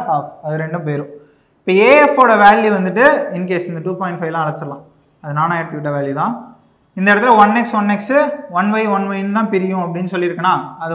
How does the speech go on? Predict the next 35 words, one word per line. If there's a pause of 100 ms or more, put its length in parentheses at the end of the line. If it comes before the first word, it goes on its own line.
ஒன்
எக்ஸ்,
ஒன்
எக்ஸ்,
ஒன்
ஒய்ன்னு
வச்சுக்கலாம். (440)
இப்போ
ஏ
எஃப்
ஓட
value
என்ன? (160)
ஒன்
எக்ஸ். (420)
அப்போ (460)
one (120)
x
into (720)
ஏ (120)
ஐ (140)
யோட (120)
value (380)
one
y (280)
is
two. (1000)
ஏ (120)
பி
யோட (100)
value (240)
two (120)
எக்ஸ், (760)
டூ (220)
எக்ஸ்